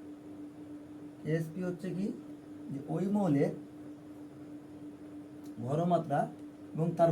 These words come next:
মোল সংখ্যা, মোল সংখ্যা কত? ওয়ান। পাওয়ার হিসাবে কি আসে? ওয়ান। গুণন আবার ওএইচ এর ঘনমাত্রা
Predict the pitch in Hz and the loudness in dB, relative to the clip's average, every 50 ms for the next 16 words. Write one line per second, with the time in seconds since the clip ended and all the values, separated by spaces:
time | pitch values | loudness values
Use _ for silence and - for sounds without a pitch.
0 | 156 156 160 160 156 143 - 151 135 123 139 143 143 151 156 156 170 165 165 156 | 10 10 10 10 8 8 6 4 2 0 2 2 2 2 2 2 2 0 0 2
1 | 170 170 165 - - - - - - - - - - - - - 123 123 127 123 | 2 2 2 0 -2 -4 -4 -8 -12 -12 -12 -12 -12 -10 -8 -4 -2 0 2 2
2 | 123 107 101 98 - - - - - - - - - - - - - - - - | 2 2 0 -4 -8 -12 -14 -14 -12 -12 -14 -14 -14 -14 -14 -14 -14 -14 -14 -14
3 | - - - - - - - - 151 147 156 165 165 160 160 175 156 165 165 160 | -14 -12 -12 -14 -12 -12 -8 -2 2 4 6 6 6 4 2 2 2 0 0 2
4 | 170 170 165 165 - - - - - - - - - - - - - - - - | 2 2 2 2 0 -4 -8 -8 -10 -12 -14 -14 -12 -12 -12 -14 -12 -14 -12 -12
5 | - - - - - - 120 117 120 120 113 101 98 - - - - - - - | -12 -14 -12 -12 -8 -6 -2 0 2 2 0 0 -2 -6 -10 -12 -14 -14 -14 -14
6 | - - - - - - - - - - - - - - - - - - - 170 | -14 -14 -14 -14 -12 -12 -14 -14 -14 -14 -14 -12 -14 -14 -14 -14 -14 -12 -6 -2
7 | 175 190 175 160 160 - - - - - - - - - - - - - - - | 0 2 4 4 4 4 2 -4 -8 -12 -12 -14 -14 -14 -16 -14 -14 -14 -14 -14
8 | - - - - - - 165 160 185 190 - 170 170 165 165 165 170 170 160 190 | -14 -14 -14 -12 -8 -4 0 2 2 2 2 4 2 4 4 4 4 4 4 2
9 | 175 151 151 156 156 160 160 160 160 170 | 2 4 4 4 6 6 6 6 4 4